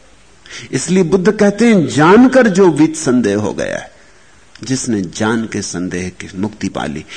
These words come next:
जिसने परमात्मा को पहचान लिया, सत्य को पहचान लिया, जो ये नहीं कहता कि मैं मानता हूं कि ईश्वर है, जो कहता है मैं जानता हूं, ऐसा व्यक्ति ब्राह्मण है।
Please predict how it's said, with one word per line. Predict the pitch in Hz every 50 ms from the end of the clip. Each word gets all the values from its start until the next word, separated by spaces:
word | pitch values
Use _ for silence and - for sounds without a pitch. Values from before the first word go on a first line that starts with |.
| - - - 127
जिसने | 131 131 131 131 117
परमात्मा | - - - 101 98 98 98 101 104 104 104 107 101
को | 95 - 80
पहचान | - _ - 101 101 101 - - 113 120 120 107 98
लिया, | 92 87 73 -
सत्य | - - - 110 - - 117
को | 107 - 104
पहचान | 92 - 95 98 98 - 110 107 127 127 101
लिया, | 80 82 80 - - - - - - _ - _ _ _ _ _ _ _ _ _ _ _ _ _ _ _ _ _ _ _ _ _ _ _ _ _ _ _ _ -
जो | 127 139 151
ये | 156 165 190
नहीं | 226 269 285
कहता | 269 262 233 226 - 254 254
कि | 240 196 240
मैं | 233 220 202 185
मानता | 170 170 185 220 233 - 240
हूं | 233 208 226 220
कि | 185 196 180
ईश्वर | 165 160 - - 139 135 120 113
है, | 107 71 - - - - - - _ _ _ _ _ _ _ _ _ _ _ _ _ _ _ _ _ _ _ _ _ _ -
जो | 95 123 131
कहता | - 123 113 113 - 139
है | 147 139
मैं | 120 101 95
जानता | - 101 87 90 123 131 - 78
हूं, | 76 123 101 - _ _ _ _ _ _ _ _ _ _ _ _ _ _ _ _ _ _ _ _ _ _ _ _ _ _ _ _ _ _ _ _ _ _ _ _ _ _ _ _ _ _ - - _
ऐसा | - 117 107 - - 123 107
व्यक्ति | 92 87 110 123 - - - - 90
ब्राह्मण | 80 - - 76 71 80 - - - -
है। | - - -